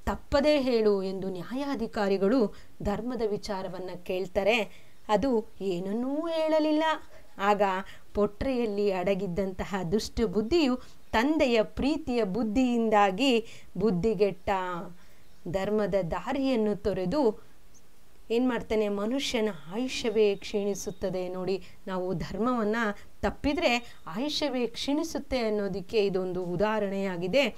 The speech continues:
ಏನ್ ಹೇಳ್ತಾನಂತೆ, "ಧರ್ಮ ಬುದ್ಧಿ, ಧರ್ಮ ಬುದ್ಧಿಯೇ ಹಣವನ್ನು ತೆಗೆದುಕೊಂಡ" ಎಂದು ಹೇಳ್ತಾನೆ. ಅದನ್ನ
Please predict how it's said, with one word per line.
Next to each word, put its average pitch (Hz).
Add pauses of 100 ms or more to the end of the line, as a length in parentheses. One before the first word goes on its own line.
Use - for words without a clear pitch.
ಏನ್ 240
ಹೇಳ್ತಾನಂತೆ, 208
"ಧರ್ಮ 214
ಬುದ್ಧಿ, 220 (320)
ಧರ್ಮ 185
ಬುದ್ಧಿಯೇ 240
ಹಣವನ್ನು 277
ತೆಗೆದುಕೊಂಡ" 277 (520)
ಎಂದು 185
ಹೇಳ್ತಾನೆ. 170 (260)
ಅದನ್ನ 185